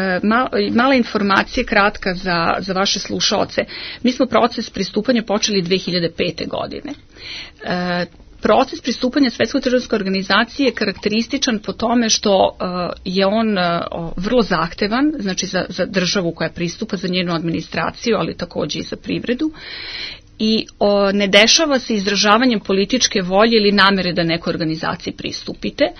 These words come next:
nego pregovarate uslove svog članstva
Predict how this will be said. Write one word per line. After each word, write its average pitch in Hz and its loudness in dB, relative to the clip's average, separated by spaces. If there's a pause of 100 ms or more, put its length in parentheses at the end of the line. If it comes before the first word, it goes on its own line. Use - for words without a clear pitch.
(320)
nego 247 4
pregovarate 214 4
uslove 190 0
svog 190 -6
članstva 190 -2